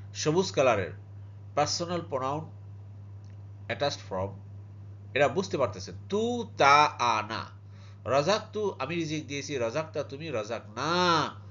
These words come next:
আমরা রিজিক দিয়েছি, হুম মানে তাদেরকে,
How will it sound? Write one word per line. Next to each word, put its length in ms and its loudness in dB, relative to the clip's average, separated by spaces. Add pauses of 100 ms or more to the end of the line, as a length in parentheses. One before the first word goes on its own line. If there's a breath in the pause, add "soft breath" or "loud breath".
(680 loud breath)
আমরা 380 6
রিজিক 360 -2
দিয়েছি, 460 -6 (580 loud breath)
হুম 280 2
মানে 220 -2 (400)
তাদেরকে, 500 0